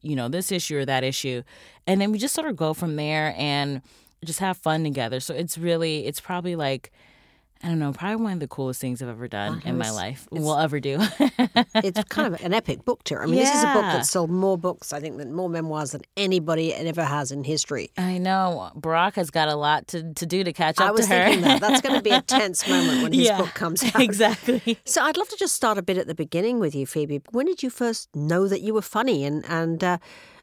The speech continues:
Speaker 2: and kind of realize that you have a gift and you could do this for a living?
Speaker 1: Um, I mean, I was always kind of, like, the funny kid in school. Like, I wasn't necessarily cool. I just, like, watched a lot of movies and T V shows. Like, I loved, like, um,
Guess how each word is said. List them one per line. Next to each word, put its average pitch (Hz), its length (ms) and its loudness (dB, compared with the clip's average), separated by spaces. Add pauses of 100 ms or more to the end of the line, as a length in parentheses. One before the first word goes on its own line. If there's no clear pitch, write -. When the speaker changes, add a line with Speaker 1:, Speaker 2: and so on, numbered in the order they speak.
Speaker 2:
and 247 160 0
kind 269 220 -4
of 208 120 -6
realize 196 480 2
that 190 100 -2
you 190 140 0
have 180 380 -4 (120)
a 185 40 0
gift 247 320 0
and 170 120 0
you 165 40 -2
could 175 120 -2
do 190 120 -2
this 180 180 -2
for 202 140 -4
a 196 40 0
living? 220 320 -4 (400)
Speaker 1:
Um, 294 420 4
I 285 80 2
mean, 320 160 4
I - 20 4
was 339 180 2
always 359 280 0
kind 269 200 -4
of, 247 120 -2
like, 233 160 -4
the 208 80 -4
funny 180 440 -2
kid 175 280 0
in 165 160 -4
school. 208 720 -4
Like, 180 180 -2
I 160 60 0
wasn't 170 400 -2
necessarily 156 500 -4
cool. 156 360 2
I 147 80 0
just, 143 140 -8
like, 139 140 -6
watched 135 240 -2
a 139 60 -6
lot 139 260 2
of - 100 -6
movies 165 580 -4
and 151 120 -6
T 151 220 -8
V 156 100 -6
shows. 139 480 -2
Like, 143 120 -8
I 143 80 -4
loved, 139 460 -4
like, 135 320 -6
um, 117 520 -6